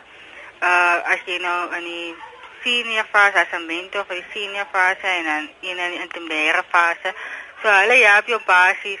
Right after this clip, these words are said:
met alles wat jy om hulp by moet kry. En ja, dis dieselfde wat hy gesê het, vraestelle opstel, hoe jy, veral dissipline en, ehm, die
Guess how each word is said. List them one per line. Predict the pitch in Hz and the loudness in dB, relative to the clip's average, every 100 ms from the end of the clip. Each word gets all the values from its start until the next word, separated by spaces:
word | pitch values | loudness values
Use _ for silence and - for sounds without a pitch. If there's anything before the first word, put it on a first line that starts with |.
| - | -12
met | 185 170 196 | -12 -10 -6
alles | 202 196 185 | -2 -2 -2
wat | 175 165 | -6 -2
jy | 160 156 156 156 | -4 -4 -8 -12
om | 160 | -6
hulp | 147 160 185 - | -2 -2 -2 -4
by | 156 156 | -6 -6
moet | 160 | -12
kry. | - 185 202 247 - - - - - - - | -4 2 2 0 -8 -16 -16 -18 -18 -16 -2
En | 202 196 196 190 180 202 | 2 2 0 -6 -16 -12
ja, | 196 220 220 202 | 2 4 6 4
dis | 185 190 | 0 -8
dieselfde | 214 - 240 240 | -10 -2 0 2
wat | 226 | 2
hy | 185 180 202 | 2 2 -2
gesê | - 196 190 | -6 -4 -4
het, | 185 - - | -6 -14 -2
vraestelle | 202 196 190 185 180 | 2 2 2 -4 -4
opstel, | 185 - - 180 175 175 165 147 | -6 -10 -6 -2 0 -2 -6 -12
hoe | 165 175 | -14 -10
jy, | 175 175 170 165 - - - - | -6 -6 -6 -12 -18 -20 -20 -4
veral | 208 202 190 | 2 2 0
dissipline | 170 185 175 - 202 190 196 190 170 | -6 -8 -12 -10 -10 0 2 4 2
en, | 160 151 156 - - 170 | -4 -8 -12 -20 -12 -2
ehm, | 160 160 160 | 0 0 -2
die | 165 | -4